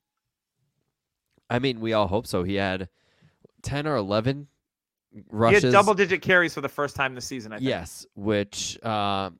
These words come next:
Speaker 1: I mean, everything's coming together. Ever since they kinda let Claypool sit off to the side, they have been a really good offense. And, uh, I know they lost against Denver, which is insane to think about right now, but
Speaker 2: Ugh. Woof.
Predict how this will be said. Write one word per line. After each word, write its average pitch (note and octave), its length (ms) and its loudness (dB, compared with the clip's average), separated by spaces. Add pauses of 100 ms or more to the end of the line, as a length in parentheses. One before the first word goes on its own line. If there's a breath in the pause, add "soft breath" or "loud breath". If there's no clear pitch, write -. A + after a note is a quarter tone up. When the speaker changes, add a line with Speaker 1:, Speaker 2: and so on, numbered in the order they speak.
(100)
Speaker 1:
I A#2+ 80 -6
mean, A#2+ 240 -6 (320)
everything's B2+ 540 -4 (100)
coming B2 240 -4
together. A#2 480 -4
Ever G2 180 -4
since G#2+ 280 -8
they G2+ 460 -2 (280)
kinda G2 240 -6
let F#2 260 -6 (300)
Claypool G#2 640 -6
sit G#2+ 340 -8
off G2 280 -6
to G#2+ 120 -16
the F#2+ 100 -12
side, G2 460 -8
they F#2 180 -4
have F2+ 260 -6
been F#2 420 -6 (180)
a F2+ 120 -8
really G2 260 -6
good A#2 140 -4
offense. - 580 -8 (100)
And, F2+ 480 -10 (220)
uh, F2+ 240 -6
I G2 100 -6
know G2 140 -6
they F#2+ 120 -4
lost F#2 320 -6
against - 320 -12
Denver, A2 460 -4 (420 soft breath)
which F2 200 -10
is D#2+ 120 -6
insane G#2 420 -4
to F2+ 80 -8
think B2 180 -6
about E2 240 -4
right D#2+ 180 -6
now, E2 220 -8
but F#2 260 -6
Speaker 2:
Ugh. A#2+ 380 -10 (760 loud breath)
Woof. - 260 -18